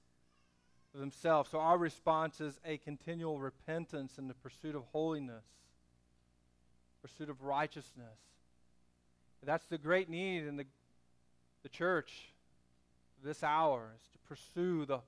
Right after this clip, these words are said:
holiness and the righteousness of God, to humble ourselves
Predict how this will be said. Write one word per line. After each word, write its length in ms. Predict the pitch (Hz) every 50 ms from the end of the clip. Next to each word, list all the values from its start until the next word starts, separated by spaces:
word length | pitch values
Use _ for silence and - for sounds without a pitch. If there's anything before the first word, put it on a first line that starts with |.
| _ _ _ _ _ _ _ _ _ _ _ _ _ _ _ _ _ _ _ _ _ _ _ _ _ _ _ _ _ _
holiness 720 | - - 156 165 180 185 180 175 156 143 135 131 123 127 - -
and 80 | 139
the 80 | 131 127
righteousness 800 | 127 127 131 143 147 156 170 165 - - 147 - - - 139 - -
of 120 | 131 123 123
God, 360 | 131 123 117 113 107 101 104 110 117 120 - _ _ _ _ _ _ _ _ _ _ _ _ _ _ _ _ _ _ _ _ _ _ _ _ _ _ _ - - - - - _ _
to 80 | - 127
humble 540 | 120 - 165 180 190 190 175 170 165 156 147
ourselves 920 | 151 151 156 156 147 - - - 160 160 160 156 147 139 123 120 - -